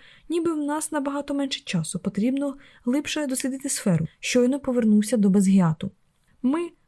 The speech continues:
все, що стоїть між ними і вами. Ви це знаєте чи не так?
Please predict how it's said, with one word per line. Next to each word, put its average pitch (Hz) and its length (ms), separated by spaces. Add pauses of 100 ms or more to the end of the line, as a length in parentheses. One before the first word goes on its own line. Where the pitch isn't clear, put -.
все, 294 320
що 302 200
стоїть 285 520
між 254 240
ними 269 300
і 254 40
вами. 165 320 (640)
Ви 220 180
це 285 160
знаєте 220 460
чи 233 180
не 233 100
так? - 340